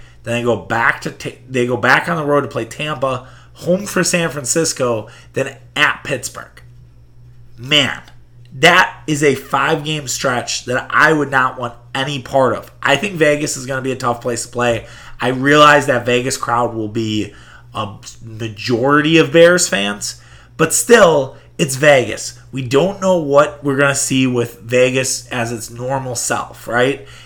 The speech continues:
Is there going to be any sort of Vegas hangover, right? Are we going to see any of that? So we'll see what happens with the Vegas, Green Bay, Tampa, San Francisco, Pittsburgh stretch, which is in the middle of the season,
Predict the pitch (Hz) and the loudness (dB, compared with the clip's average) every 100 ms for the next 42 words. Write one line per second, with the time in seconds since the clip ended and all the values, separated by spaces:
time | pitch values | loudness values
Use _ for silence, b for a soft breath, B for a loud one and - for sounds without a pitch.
0 | - 156 165 185 175 170 170 156 151 147 | -2 2 4 6 6 4 0 0 2 2
1 | 151 135 147 151 147 151 143 135 123 113 | 2 0 0 -2 -2 0 2 4 2 0
2 | 120 123 127 135 - - 127 127 101 104 | 0 2 0 -4 -6 -8 -8 -8 -10 -12
3 | 92 101 117 135 139 B B B 131 135 | -12 -4 0 0 -2 B B B 0 0
4 | 127 131 156 160 - 160 151 - 131 139 | 0 -2 -2 0 -2 -2 -4 -2 -4 -2
5 | 131 120 120 104 - - b b b b | -4 0 0 0 -4 -14 b b b b
6 | - 139 147 165 - 190 180 147 123 117 | -4 0 4 4 4 6 6 4 0 -2
7 | 120 127 120 113 120 117 - 123 110 113 | -4 -8 -8 -2 -2 -2 -4 -4 0 4
8 | 120 131 135 131 - - b b - - | 4 4 0 -2 -6 -8 b b -14 -6
9 | 131 131 127 117 - 123 117 120 117 - | -2 2 2 2 -4 -8 -2 0 0 -4
10 | 123 117 110 - 113 - 113 104 120 - | -6 -6 -8 -6 -6 -4 -6 -4 -6 -6
11 | 104 101 - 113 - - 110 139 127 123 | -10 -10 -6 -6 -6 -10 -8 -8 -4 -2
12 | 143 147 143 - 131 123 123 120 | 0 -2 -4 -6 -6 -8 -10 -12